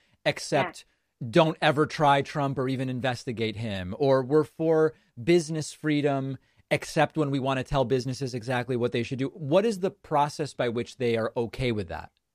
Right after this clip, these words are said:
Speaker 2: Yeah, it's such a good question. Um, I have a line in my book that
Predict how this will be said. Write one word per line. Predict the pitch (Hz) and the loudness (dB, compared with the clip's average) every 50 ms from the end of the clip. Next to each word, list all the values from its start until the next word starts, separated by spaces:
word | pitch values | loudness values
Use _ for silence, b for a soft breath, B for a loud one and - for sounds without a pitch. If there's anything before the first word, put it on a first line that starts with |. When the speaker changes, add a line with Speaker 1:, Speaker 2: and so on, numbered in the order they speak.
| _ _ _ _ _ _ _ _ _ _ _ _ _ _ _ B B B B B B B - | _ _ _ _ _ _ _ _ _ _ _ _ _ _ _ B B B B B B B 0
Speaker 2:
Yeah, | 285 302 302 285 254 247 | 2 4 4 4 2 2
it's | 247 - - | 0 -4 -10
such | 311 277 - | -10 -10 -10
a | 294 | -12
good | - 254 190 | -14 -14 -16
question. | _ - 247 240 240 - - 262 240 208 175 _ _ _ _ _ _ _ _ _ - | _ -6 -6 -6 -6 -8 -8 -8 -8 -8 -8 _ _ _ _ _ _ _ _ _ -4
Um, | 220 214 214 202 185 175 - | 0 0 2 0 -2 -4 -12
I | 208 220 | -14 -8
have | 247 294 302 | -8 -8 -6
a | 339 302 | -6 -8
line | 240 202 202 214 214 226 | -6 -6 -6 -6 -6 -8
in | 220 208 | -10 -10
my | 190 180 175 - - | -10 -10 -12 -10 -8
book | 202 202 190 185 _ _ _ | -6 -6 -6 -8 _ _ _
that | 196 185 175 165 | -6 -6 -6 -6